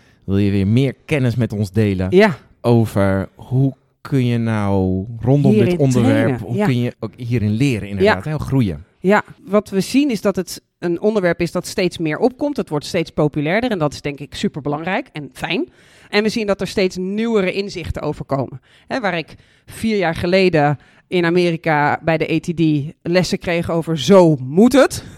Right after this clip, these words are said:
Speaker 1: Ja.
Speaker 2: <laughs> zie je nu dat het heel anders geworden is. Dus in deze podcast wil ik eigenlijk de drie belangrijkste lessen van mijn afgelopen jaar in D E en I wil ik delen. En de eerste ging over dat verhaal van daarnet.
Speaker 1: Ja, want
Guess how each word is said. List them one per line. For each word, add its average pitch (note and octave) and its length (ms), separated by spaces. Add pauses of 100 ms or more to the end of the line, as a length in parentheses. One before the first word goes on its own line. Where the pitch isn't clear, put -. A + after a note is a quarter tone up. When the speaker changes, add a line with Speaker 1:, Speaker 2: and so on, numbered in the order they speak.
(120)
Speaker 1:
Ja. - 200 (240)
Speaker 2:
<laughs> - 100
zie - 340
je A#3 60
nu A3 160
dat G#3 160
het G#3 180 (260)
heel G#3 300
anders G#3 300
geworden C#3+ 320
is. - 60
Dus F#3 140
in G3 100
deze A#3 240
podcast B3+ 340
wil A3 100
ik G3 80
eigenlijk F#3 340 (100)
de G3 60
drie G#3 260 (280)
belangrijkste F#3 600
lessen F3+ 340
van D#3 280 (100)
mijn F#3+ 280
afgelopen C4 460
jaar A#3 240
in A3 300 (440)
D F3 40
E A3 400
en G3 400
I F#3+ 100 (380)
wil G3 160
ik D#3+ 120
delen. D#3+ 340 (160)
En G#3 160
de F#3+ 100
eerste C#4 460
ging A#3 200
over G3 240
dat F3+ 160
verhaal D#3+ 480
van C#3 200
daarnet. D3 460
Speaker 1:
Ja, B2+ 260
want A#2 240